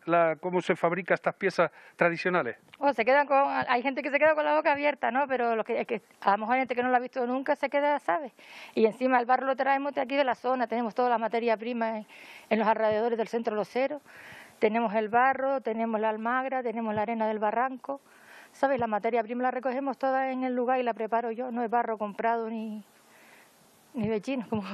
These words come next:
Speaker 2: <laughs> se suele decir.
Speaker 1: Eh, María, ¿y qué futuro le ves tú a, a la losa?
Speaker 2: El futuro lo veo complicado, ¿no? Porque si yo soy la penúltima y ya no tengo quien me siga, entonces la cosa está un poco complicada.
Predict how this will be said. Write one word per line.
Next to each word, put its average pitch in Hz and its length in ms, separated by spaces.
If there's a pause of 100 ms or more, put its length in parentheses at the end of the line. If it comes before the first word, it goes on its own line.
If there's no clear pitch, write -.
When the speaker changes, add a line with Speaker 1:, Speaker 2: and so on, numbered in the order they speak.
Speaker 2:
<laughs> - 200
se 220 60
suele 226 220
decir. 214 280 (680)
Speaker 1:
Eh, 120 200
María, 123 360 (320)
¿y 151 80
qué 156 120
futuro 135 360
le 123 80
ves 123 200
tú 131 220
a, 117 380 (240)
a 120 340
la 117 140
losa? - 400
Speaker 2:
El - 80
futuro 247 340
lo 294 80
veo 311 140
complicado, 294 560
¿no? 294 160
Porque 254 200
si 240 120
yo 254 100
soy 262 240
la 240 160
penúltima 226 720
y - 20
ya 240 140
no 233 80
tengo 254 160
quien 262 180
me 247 100
siga, 349 420 (800)
entonces 233 400
la 220 120
cosa 247 220
está 294 200
un 277 100
poco 302 520
complicada. 240 540